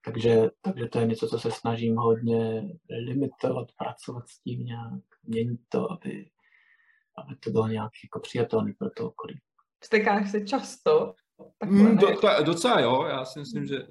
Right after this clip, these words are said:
Speaker 3: do-, docela, docela, eh, často se vztekám a, a z-, používám obě věci, že <laughs> potlačuju a i,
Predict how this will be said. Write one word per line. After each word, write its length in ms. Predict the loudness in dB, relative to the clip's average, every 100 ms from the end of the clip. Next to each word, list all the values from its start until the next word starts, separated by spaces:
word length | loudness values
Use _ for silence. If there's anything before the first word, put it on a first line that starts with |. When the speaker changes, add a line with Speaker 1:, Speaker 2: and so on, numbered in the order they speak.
| -16
Speaker 3:
do-, 280 | -14 -12 -14
docela, 540 | -14 -16 -10 -8 -8 -12
docela, 460 | -14 -10 -6 -4 -6 -14 -16
eh, 280 | -16 -16
často 560 | -8 -6 -2 0 0 -2
se 160 | -10 -14
vztekám 680 | -12 -10 -6 -6 -6 -10 -14
a, 120 | -6 -4 -4 -4 -4 -6 -6 -6 -8 -12 -16 _ _ -10
a 720 | -6 -4 -4 -4 -6 -8 -12 -16 -20 _ -20 _ _ -20 -18 -16 -18 -20 _ _ -12
z-, 460 | 0 2 2 0
používám 460 | 2 2 4 6 6
obě 440 | 6 6 4 2
věci, 460 | -2 -8 -6 -10 -8
že 60 | -8
<laughs> 440 | -4 0 0 0
potlačuju 920 | 0 0 0 -2 0 -2 0 -2 -4 -10
a 100 | -14 -12
i, 160 | -12